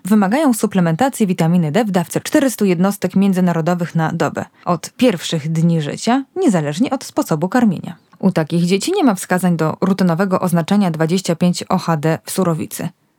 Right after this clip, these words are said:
Suplementacja pod kontrolą dwadzieścia pięć O H D w surowicy jest zalecana jedynie u dzieci z grup ryzyka, które są żywione pozajelitowo powyżej dwóch tygodni, które przyjmują ketokonazol powyżej dwóch tygodni, które przyjmują leki przeciwdrgawkowe,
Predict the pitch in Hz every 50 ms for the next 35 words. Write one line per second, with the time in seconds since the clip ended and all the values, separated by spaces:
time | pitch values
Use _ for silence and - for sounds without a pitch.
0 | _ _ _ - - - 185 190 180 170 170 170 254 294 - - 185 - 175 165
1 | - - - 165 151 190 226 254 226 175 165 156 151 160 156 170 170 - - 165
2 | - 185 175 165 - - - - 185 - - 170 147 147 151 143 - - - -
3 | 202 170 156 147 143 131 - - 240 247 240 - - - 185 196 185 170 170 -
4 | 285 320 302 269 233 202 247 285 294 269 - 214 214 196 262 254 - 240 214 208
5 | - 226 240 208 - 220 214 190 156 139 120 - - - - - - - - _
6 | - - - 160 156 - - 147 147 147 - _ _ - - 175 190 185 170 160
7 | 139 147 151 - - 165 151 160 147 147 143 147 - - 165 180 202 185 - 175
8 | 170 165 175 170 156 156 160 208 202 - - 180 165 165 147 147 160 175 202 240
9 | 240 - - - - - - 170 165 - - - 190 190 202 196 170 160 156 -
10 | 190 185 - 170 - 165 151 147 147 165 190 220 220 214 220 202 208 208 220 247
11 | 202 202 233 220 - - 254 214 233 233 226 240 262 320 - - - - 175 170
12 | 165 - - 196 190 202 208 196 175 165 170 175 - 196 - - - 185 - 202
13 | 170 165 180 175 165 - 165 151 - - - 151 143 151 185 233 247